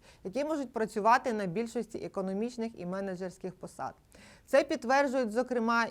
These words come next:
і успішні кар'єри наших випускників, серед яких є міністри, заступники міністрів, спеціалісти аналітичних підрозділів Світового банку, Міжнародного валютного фонду, Національного банку, керівники великих і малих підприємств,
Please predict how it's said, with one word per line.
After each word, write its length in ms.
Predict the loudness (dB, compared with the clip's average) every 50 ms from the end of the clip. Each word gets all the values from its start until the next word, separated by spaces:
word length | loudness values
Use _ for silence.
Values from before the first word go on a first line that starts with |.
| -4
і 100 | -4 -2
успішні 540 | -2 -2 -2 -2 -4 -4 -4 -2 -2 -4 -2
кар'єри 380 | 0 0 2 2 2 2 2 0
наших 420 | 0 0 0 0 -2 -6 -8 -8
випускників, 640 | -10 -10 -8 -10 -10 -8 -10 -10 -10 -8 -8 -8 -8 -10 -12 -20 -20 -20 -20 -20 -8
серед 300 | 0 2 4 4 4 4
яких 400 | 2 2 0 0 -2 -2 -2 0
є 140 | 0 0 0
міністри, 760 | 0 0 0 0 2 2 2 2 0 -2 -4 -4 -2 -2 0
заступники 600 | -2 -2 -2 -2 -4 -2 0 -2 -2 -2 -2 -2
міністрів, 580 | -2 -2 -4 -4 -4 -4 -6 -6 -8 -8 -10 -10
спеціалісти 640 | -6 _ -4 0 0 0 0 0 -2 -2 0 0
аналітичних 680 | 2 2 2 2 2 2 0 -2 -4 -2 -4 -6 -6 -4
підрозділів 600 | -6 -4 -2 0 0 0 0 -2 -2 -4 -4 -6
Світового 580 | -6 -6 -6 -4 -2 -2 0 2 2 2 0 0
банку, 420 | 2 2 2 2 0 -4 -8 -8
Міжнародного 600 | -6 -6 -6 -6 -4 -2 -2 0 0 -2 -2 -2
валютного 440 | -2 -2 -2 -4 -4 -4 -4 -6 -6 -6 -8
фонду, 380 | -8 -8 -6 -8 -10 -12 -14 -14 -18 -20 -20 -20 -14 _
Національного 800 | -4 -4 -2 0 2 2 4 4 4 4 4 2 0 -2 -4 -4
банку, 400 | -4 -6 -6 -6 -8 -12 -14 -8
керівники 540 | -2 -2 0 0 0 -2 -2 -2 -2 -2 0
великих 480 | 2 2 2 2 0 -2 -6 -6 -4
і 40 | -4
малих 320 | -2 0 0 0 0 -2
підприємств, 840 | -2 -6 -8 -8 -4 -4 -2 -2 -2 -2 -2 -4 -4 -6 -10 -16 -20